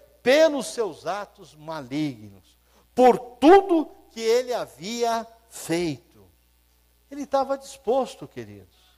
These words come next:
Ele estava disposto, queridos, a pagar pelos acordos que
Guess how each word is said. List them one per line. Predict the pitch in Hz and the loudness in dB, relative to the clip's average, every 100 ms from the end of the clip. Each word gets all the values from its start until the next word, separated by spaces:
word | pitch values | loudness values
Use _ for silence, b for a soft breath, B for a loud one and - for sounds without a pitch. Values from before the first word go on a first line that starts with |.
| _ _ _ _ _ _ _ _ _ _ _ _ _ _ _ _ _ _ _ _ _ _ _ _ _ _ _ _ _ _ _ - | _ _ _ _ _ _ _ _ _ _ _ _ _ _ _ _ _ _ _ _ _ _ _ _ _ _ _ _ _ _ _ -6
Ele | 233 285 | -6 -4
estava | - 302 330 294 | 0 4 8 6
disposto, | 285 190 - 262 330 269 - - | 4 -8 -6 2 4 4 0 -18
queridos, | 160 139 120 110 _ _ _ _ _ _ _ _ _ - | -16 -16 -18 -20 _ _ _ _ _ _ _ _ _ -4
a | 214 | -4
pagar | 220 262 202 254 294 | 0 -2 0 0 0
pelos | 302 277 233 | -2 -6 -2
acordos | 233 185 - 247 320 240 - 120 - _ _ _ _ _ _ _ _ _ _ _ _ _ _ _ | -4 -4 0 6 6 6 -2 -18 -20 _ _ _ _ _ _ _ _ _ _ _ _ _ _ _
que | - 226 269 302 | -14 -8 -8 -8